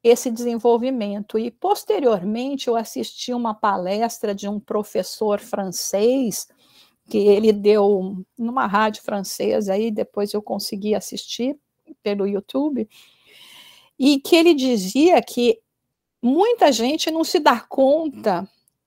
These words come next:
do movimento extraordinário que foi a translação do, dos fenômenos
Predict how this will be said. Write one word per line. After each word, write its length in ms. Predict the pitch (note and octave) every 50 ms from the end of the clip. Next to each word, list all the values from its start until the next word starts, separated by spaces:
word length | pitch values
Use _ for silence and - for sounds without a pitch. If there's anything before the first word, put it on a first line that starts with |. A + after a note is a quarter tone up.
| _ _ _ -
do 140 | A3+ C4+ C4+
movimento 920 | C#4 C#4 D#4 D#4+ F4 C4 C#4+ D4 C#4 C#4 C4 C4+ C#4 - - C4 - - -
extraordinário 2000 | - E4 G#4+ B4+ - - - - - _ E4 D#4 D4+ C4+ A#3+ B3 C4 C#4 D#4 D4 C4 A#3+ - B3+ A#3 G#3+ G3 F#3 F#3+ G3 G#3+ A3 A3+ A3+ G3+ G3+ G3 G3+ F#3+ - _ _ _ _ _ _ _ _ _ _ _ _ _ - -
que 140 | C4+ C4
foi 600 | G#3+ - - - - B3+ B3+ C4 C4+ C4+ C4 A3+
a 120 | G#3 G#3 G#3+ - _ _
translação 1200 | - D4+ D#4+ E4+ F4 F4 - G#4+ G#4 F#4 C4 C4+ - - - - - - A#3 A#3+ B3 B3+ B3 G#3+
do, 720 | F#3+ F#3+ F#3+ G3+ A3 C4+ C4+ D4+ E4+ G4 A4+ A4+ F4+ E4+ - _ _ _ G4 F4+ E4+ - -
dos 400 | G#3 G3+ C#4 G#4+ B4 A#4+ - -
fenômenos 1000 | - - D#4 C4+ A#3+ A3+ A3+ A3+ A3+ A3 A3 G#3+ G#3+ G#3 G3+ G3+ G#3 - - -